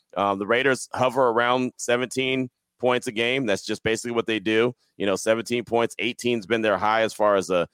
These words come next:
offense goes. Well, actually, I guess nineteen was their high, and then they got, <laughs> uh, the, the safety, so twenty-one. So, yeah, so I think that they'll probably lose, I say, like, twenty-four seventeen to the Lions, and they'll drop to three and five, and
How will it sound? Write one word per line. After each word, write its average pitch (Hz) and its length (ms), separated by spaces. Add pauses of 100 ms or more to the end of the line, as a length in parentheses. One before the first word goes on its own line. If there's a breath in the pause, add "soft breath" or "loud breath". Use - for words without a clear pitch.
(180 soft breath)
offense 113 460
goes. 110 240
Well, 98 120
actually, 113 180
I 87 40
guess 95 120
nineteen 92 340
was 85 100
their 82 100
high, 92 180
and 92 120
then 92 120
they 92 120
got, 95 280
<laughs> - 40
uh, 127 80
the, 95 140 (100)
the 101 100
safety, 107 380
so 92 140
twenty-one. 101 520
So, 98 160 (200 loud breath)
yeah, 143 220 (160 soft breath)
so 127 440 (260)
I 147 140
think 160 220
that 147 160
they'll 135 120
probably 120 280
lose, 110 380
I 98 80
say, 110 180
like, 98 180
twenty-four 104 480
seventeen 92 600
to 92 100
the 87 80
Lions, 90 420
and 85 160
they'll 87 120
drop 92 280
to 80 60
three 92 240
and 90 100
five, 92 400
and 80 120